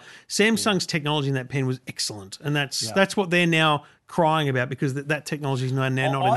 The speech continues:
Speaker 1: the
Speaker 2: I
Speaker 1: market.
Speaker 2: thought, I thought, I, I just sort of had a thought about the iPad Pro with the Apple Pencil, and, and I was just, I, I remember thinking,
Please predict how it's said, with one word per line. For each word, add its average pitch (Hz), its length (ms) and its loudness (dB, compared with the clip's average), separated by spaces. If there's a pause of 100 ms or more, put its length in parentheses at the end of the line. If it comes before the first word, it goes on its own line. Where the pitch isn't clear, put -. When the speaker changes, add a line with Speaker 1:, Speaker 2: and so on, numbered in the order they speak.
Speaker 1:
the 127 40 -2
Speaker 2:
I 127 80 2
Speaker 1:
market. 156 280 4
Speaker 2:
thought, 160 140 4
I 185 40 4
thought, 147 340 2
I, 139 260 2
I 139 40 2
just 156 280 -2
sort 143 200 -2
of 127 80 0
had 131 140 2
a 117 40 -4
thought 131 260 0
about 120 180 0
the 113 80 0
iPad 120 420 2
Pro 120 240 0
with 143 160 -2
the 101 140 -2
Apple 110 240 -4
Pencil, 160 480 -8
and, 127 120 -4
and 127 200 0
I 131 80 2
was 123 140 -2
just, - 280 -6
I, 127 100 -2
I 131 300 2
remember 143 300 0
thinking, 139 480 -4